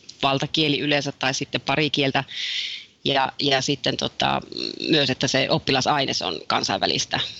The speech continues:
elikkä oppilaat tulee hyvin erilaisista lähtökohdista ja eri, eri maista ja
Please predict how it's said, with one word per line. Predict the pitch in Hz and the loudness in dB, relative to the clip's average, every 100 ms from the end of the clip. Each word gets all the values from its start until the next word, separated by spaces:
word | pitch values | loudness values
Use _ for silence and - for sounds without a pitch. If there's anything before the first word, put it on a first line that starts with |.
| - | -4
elikkä | 123 - - | -4 -2 0
oppilaat | 139 - 131 131 | -2 0 0 0
tulee | - 135 131 | 0 2 0
hyvin | 131 135 127 | 0 0 0
erilaisista | 131 120 139 135 - | 0 -2 -2 -2 0
lähtökohdista | 113 135 - - - 135 127 - | 0 0 -4 -4 -4 0 0 0
ja | 131 - - | 0 0 -2
eri, | - 131 - - | -2 -2 -4 -2
eri | 147 131 | 0 2
maista | 127 127 - - | 0 0 -2 0
ja | 87 87 | 0 0